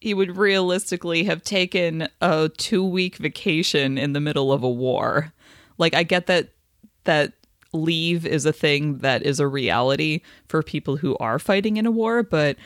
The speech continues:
I feel like since the rebellion is a little more, like, scrappy, underfunded, guerrilla-style warfare, they wouldn't s-, necessarily be able to be like,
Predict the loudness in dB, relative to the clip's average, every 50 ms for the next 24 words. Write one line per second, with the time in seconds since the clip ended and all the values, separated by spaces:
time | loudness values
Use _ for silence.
0 | -20 -20 -20 -20 _ _ -4 -2 0 2 2 4 4 2 2 0 -2 -2 -2 -2
1 | -2 -2 0 2 2 2 4 4 4 4 4 2 2 0 0 0 0 0 0 0
2 | 0 0 2 2 2 2 2 2 2 0 0 0 2 0 0 -2 -4 -12 -20 -20
3 | _ _ _ _ _ _ _ _ _ _ _ _ _ _ _ -8 -4 -2 -2 -4
4 | -4 -4 -2 0 2 2 2 2 0 -2 -2 -2 -2 -2 -2 -2 -2 0 0 0
5 | 0 0 0 0 -2 -2 -2 -2 -2 0 0 2 2 0 -2 0 0 0 2 2
6 | 0 0 -2 -4 -6 -10 -4 -2 0 0 0 0 0 0 0 0 -2 -2 0 0
7 | 0 2 2 2 2 2 2 2 2 2 0 0 0 2 2 2 2 2 0 0
8 | 2 2 0 0 0 -2 -2 -4 -6 -6 -6 -6 -6 -4 -2 -2 -2 -2 -2 -4
9 | -4 -2 0 0 2 2 0 0 0 -2 -2 -2 -2 -2 -4 -6 -8 -8 -4 -2
10 | -2 -2 -2 -4 -6 -6 -6 -6 -4 -4 -4 -4 -4 -4 -4 -6